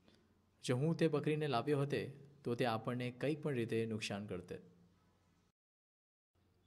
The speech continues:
આજના ક્વિઝમાં નીચે આપેલા ચાર ઓપ્શન્સમાંથી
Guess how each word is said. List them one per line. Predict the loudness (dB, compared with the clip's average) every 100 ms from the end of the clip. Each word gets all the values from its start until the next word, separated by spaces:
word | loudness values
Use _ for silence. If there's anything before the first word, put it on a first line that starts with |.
| _ -4
આજના | 0 0 0 0
ક્વિઝમાં | 2 0 -2 -4 -8 -12 -8
નીચે | -4 0 2
આપેલા | 2 0 0
ચાર | 0 0
ઓપ્શન્સમાંથી | 0 -2 -6 -4 -4 -4 -6